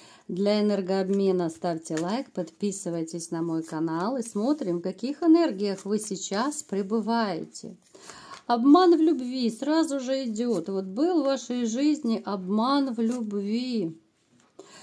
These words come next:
Причем даже может быть такое, что вы либо же, м, пытались как-то помириться, либо же,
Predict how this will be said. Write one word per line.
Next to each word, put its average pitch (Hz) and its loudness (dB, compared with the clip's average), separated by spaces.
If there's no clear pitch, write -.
Причем 320 6
даже 285 4
может 294 6
быть 247 -2
такое, 311 2
что 254 -6
вы 262 -2
либо 269 2
же, 254 0
м, 190 2
пытались 262 2
как-то 247 -4
помириться, 233 0
либо 233 2
же, 240 -2